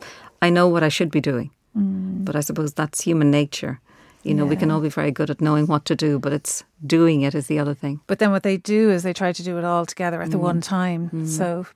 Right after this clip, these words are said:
Speaker 2: plucking one thing out of there, which might be, "I need to go to bed thirty minutes earlier."
Speaker 1: Okay.
Speaker 2: And just do that for a month.
Speaker 1: And that's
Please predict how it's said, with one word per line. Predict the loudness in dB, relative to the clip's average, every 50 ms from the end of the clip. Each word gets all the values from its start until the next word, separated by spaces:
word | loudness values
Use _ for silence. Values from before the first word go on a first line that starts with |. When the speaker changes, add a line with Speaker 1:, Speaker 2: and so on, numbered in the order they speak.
| -16
Speaker 2:
plucking | -8 -6 -6 -4 -2 0 0 0 2
one | 2 2 0 0
thing | 0 0 -2 -2 -2
out | -2 -2 -2 -4
of | -4
there, | -4 -4 -4 -4 -4 -4
which | -6 -8 -8 -6 -6
might | -4 -4 -6 -6 -6
be, | -6 -6 -6 -6 -6
"I | -6 -4 -4
need | -2 -2 -4 -6
to | -6
go | -8 -8
to | -8 -8 -8
bed | -8 -6 -6 -6 -6
thirty | -8 -8 -10 -10 -8 -6 -4
minutes | -4 -2 -4 -4 -6 -8
earlier." | -8 -6 -6 -6 -6 -6 -6 -8 -8 -8 -10
Speaker 1:
Okay. | -10 -8 -8 -10 -10 -10 _ _ _ _ _ _ _ _ _ _ _ _ _
Speaker 2:
And | -2 -2
just | -2 -2 -4 -8 -2
do | 0 2 4
that | 4 4 2 0
for | -4 -4 -2
a | -2
month. | -2 -2 -4 -4 -8 -10 -18 -20 _ _ _ _ _ _ _ _ _ _ _ _ _ -2
Speaker 1:
And | 0 2 2
that's | 2 0 -2